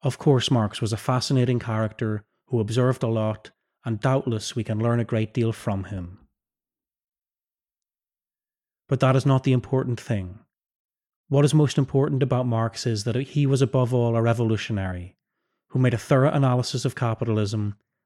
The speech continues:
and came to the scientific conclusion that, far from being the final destiny of humanity, it was merely a transitional stage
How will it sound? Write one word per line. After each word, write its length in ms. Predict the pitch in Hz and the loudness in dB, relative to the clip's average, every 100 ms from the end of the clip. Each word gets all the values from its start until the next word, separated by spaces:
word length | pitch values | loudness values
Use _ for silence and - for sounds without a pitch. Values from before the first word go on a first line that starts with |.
| - | -10
and 140 | 110 | -6
came 240 | - 139 143 | 2 4 4
to 60 | |
the 80 | 139 | 2
scientific 600 | - 139 131 - 131 135 | 2 2 0 0 -2 -2
conclusion 760 | - 131 135 110 92 95 87 - _ _ _ | -2 -2 0 0 -2 -6 -10 -14 _ _ _
that, 380 | 135 123 127 - _ _ | -2 -2 -2 -12 _ _
far 280 | - 147 135 | -2 2 2
from 160 | 127 143 | 2 2
being 200 | 135 131 | 4 2
the 80 | |
final 320 | 113 135 123 117 | 0 0 0 0
destiny 480 | 123 120 - 127 | 0 -2 0 0
of 100 | 120 | 0
humanity, 680 | - 120 107 104 101 101 98 - _ _ - | 0 -2 0 -2 -4 -6 -8 -12 _ _ -8
it 140 | 131 | -4
was 180 | 120 113 | -2 0
merely 300 | 127 127 135 | 2 4 4
a 40 | |
transitional 640 | 131 135 131 127 117 123 120 | 2 0 0 0 0 -2 -2
stage 640 | - 117 101 95 85 - | -2 -2 -2 -6 -10 -16